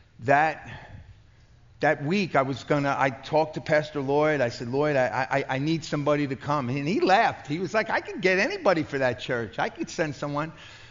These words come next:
I said, "Yeah, I'm still gonna go here, but you get somebody." That Sunday, I'm getting, I'm ready to preach the message. What happens? We have a blizzard. So we couldn't, we had no church.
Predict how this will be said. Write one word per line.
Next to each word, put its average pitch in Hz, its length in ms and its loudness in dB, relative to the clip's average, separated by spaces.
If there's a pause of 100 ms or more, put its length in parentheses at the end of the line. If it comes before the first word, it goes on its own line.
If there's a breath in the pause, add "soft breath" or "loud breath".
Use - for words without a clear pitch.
(100)
I 151 100 0
said, 180 220 0
"Yeah, 226 160 8
I'm 196 120 2
still 240 220 2
gonna 233 180 2
go 196 240 4
here, 190 160 6
but 165 100 -2
you 185 140 -2
get 175 200 2
somebody." 117 480 -6 (800 soft breath)
That 202 300 6
Sunday, 160 800 2
I'm 156 220 0
getting, 180 440 2
I'm 165 240 2
ready 202 220 6
to 185 100 -2
preach - 380 -2
the 196 80 2
message. 185 400 0
What 170 140 2
happens? 151 400 0 (400 loud breath)
We 156 140 4
have 156 160 4
a 147 80 2
blizzard. 131 480 -4 (1160 soft breath)
So 170 240 4
we 160 160 2
couldn't, 180 380 4
we 160 80 4
had 170 160 6
no 170 180 0
church. - 560 0